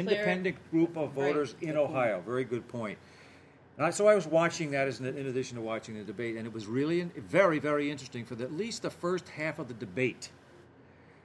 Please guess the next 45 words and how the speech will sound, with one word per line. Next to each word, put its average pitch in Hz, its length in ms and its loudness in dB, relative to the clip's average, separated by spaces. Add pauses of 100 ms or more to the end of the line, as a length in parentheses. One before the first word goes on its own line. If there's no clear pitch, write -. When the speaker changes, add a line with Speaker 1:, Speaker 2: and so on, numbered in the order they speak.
(180)
Speaker 1:
men 156 600 0
seemed 185 440 -2
to 175 80 -2
respond 147 520 -4
to 127 120 -2
her 165 500 4
very 165 260 4
positively. 123 760 -6 (760)
Women 180 540 -2
seemed 156 480 -6
to 151 80 -4
respond 127 460 -6
to 165 100 -2
him 170 400 -2 (320)
very 131 280 2
positively, 104 720 -6
and 135 120 -6
the 143 60 -4
reverse 156 400 -2
was 127 120 -10
not 127 200 -6
true. 110 280 -4 (460)
Now, 127 100 -2
it 131 80 -4
changed 202 380 -4
a 190 40 -2
little 180 200 0
bit, 170 140 -2
when, 151 180 -4
as, 139 180 -6
as 135 180 -4
Fred 151 300 -4
was 123 120 -2
saying, 139 320 -4 (340)
as 156 140 -4
they 175 120 0
got 196 200 -2
into 233 240 -6
the 147 280 -4 (520)
crux 185 380 -4
of 139 120 -4
some 156 200 -4
of 127 80 -6
the 127 180 -4
issues, 156 560 -2